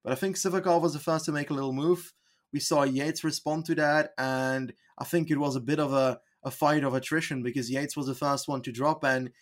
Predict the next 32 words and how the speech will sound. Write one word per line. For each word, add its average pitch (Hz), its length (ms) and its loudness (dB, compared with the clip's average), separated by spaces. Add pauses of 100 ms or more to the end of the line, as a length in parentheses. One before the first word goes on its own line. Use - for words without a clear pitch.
(160)
he 156 140 -4
did 143 280 0
not 143 160 2
only 139 260 0
drop 131 280 -2
from 123 180 -6
this 139 180 -2
group, 135 320 -2 (240)
he 143 80 -2
got 135 220 0
caught 135 240 2
by 127 100 2
the 123 80 -2
group 123 220 -2
behind 131 360 -2
and 131 80 -2
then 131 120 -2
got 123 160 -4
dropped 131 320 0
in 131 80 -4
the 120 60 -6
group 120 200 -4
behind. 123 340 -2
So 120 280 -4 (360)
he's - 160 -8
clearly 170 320 4
not 143 240 2
in 156 120 -2
the 139 80 -2
form 139 380 -4
that 123 200 0
I 127 180 -2